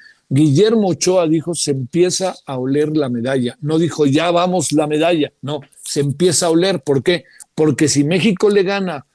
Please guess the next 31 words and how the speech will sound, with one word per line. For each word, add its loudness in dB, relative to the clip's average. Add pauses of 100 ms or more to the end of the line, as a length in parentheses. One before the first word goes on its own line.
(260)
a, -6
este, 0
a -6
Corea, 0
eventualmente, 0
el 0
sábado, 0 (460)
luego 4
iría 2
a -6
la -4
semifinal -2
contra -8
Brasil -4
o 0
Egipto. -2 (500)
Y -2
si -2
le 2
gana 0 (180)
a -2
Brasil -2 (160)
o -2
a 0
Egipto, -2
México -2
ya 2
está -2
en 0
la -6
final. -8